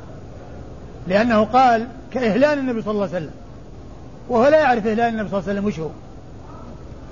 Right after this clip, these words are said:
يعني، على الإبهام، يعني، على الإبهام، وليس على التعيين والتحديد للنسك الذي يريده،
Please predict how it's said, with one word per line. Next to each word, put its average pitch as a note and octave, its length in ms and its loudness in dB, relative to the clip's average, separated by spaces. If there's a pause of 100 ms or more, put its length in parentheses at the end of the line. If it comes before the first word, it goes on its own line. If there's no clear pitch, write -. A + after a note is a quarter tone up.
(840)
يعني، G#3+ 240 4
على G#3+ 180 4
الإبهام، G#3 460 4 (1500)
يعني، G3+ 340 4
على A3 200 4
الإبهام، A3 680 4 (880)
وليس A#3 360 6
على A#3+ 200 4
التعيين A#3 500 4
والتحديد A#3 720 4 (720)
للنسك B3 500 4
الذي D4 260 6
يريده، D4 420 4